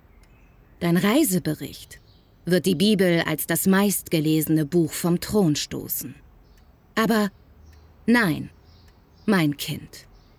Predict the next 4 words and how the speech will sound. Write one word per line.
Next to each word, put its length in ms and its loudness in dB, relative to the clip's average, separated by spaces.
dieser 460 2
Winkel 520 0
deiner 300 -2
Lebenslinie 960 2